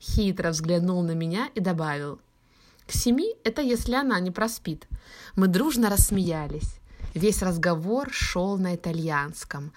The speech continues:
а ведь всего пару месяцев назад я ни слова по-итальянски не знала. Итак, я пошла домой и сварила на обед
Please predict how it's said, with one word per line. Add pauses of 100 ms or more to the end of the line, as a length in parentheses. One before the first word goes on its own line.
(300)
а
ведь
всего
пару
месяцев
назад (440)
я
ни
слова
по-итальянски
не
знала. (760)
Итак, (640)
я
пошла
домой (600)
и
сварила (480)
на
обед